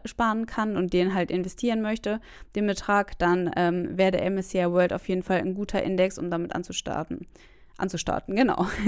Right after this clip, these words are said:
<laughs> Ähm, eine weitere Option wäre natürlich der, ähm, A C W I, der All Country World Index. Das ist auch nochmal ein,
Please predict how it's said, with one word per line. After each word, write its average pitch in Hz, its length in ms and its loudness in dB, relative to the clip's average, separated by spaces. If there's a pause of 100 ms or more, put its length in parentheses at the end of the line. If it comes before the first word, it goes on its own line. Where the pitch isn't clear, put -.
(280)
<laughs> - 440 -12
Ähm, 202 200 6
eine 208 120 4
weitere 214 280 6
Option 220 300 4
wäre 208 100 4
natürlich 202 420 2
der, 180 480 8
ähm, 180 320 2
A 185 120 2
C 190 220 0
W 180 60 2
I, 269 400 6 (420)
der 190 220 6
All 196 160 6
Country 196 400 0
World 196 260 6
Index. 247 500 2
Das 196 200 -4
ist 190 160 -8
auch 202 140 6
nochmal 220 360 4
ein, 208 160 -2